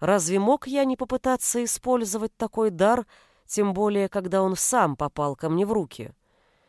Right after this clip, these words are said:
Я думал, она найдет что-нибудь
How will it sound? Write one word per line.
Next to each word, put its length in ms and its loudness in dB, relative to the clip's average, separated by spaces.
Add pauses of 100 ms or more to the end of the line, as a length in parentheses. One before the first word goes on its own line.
(440)
Я 160 2
думал, 460 4 (140)
она 220 2
найдет 420 4
что-нибудь 640 -4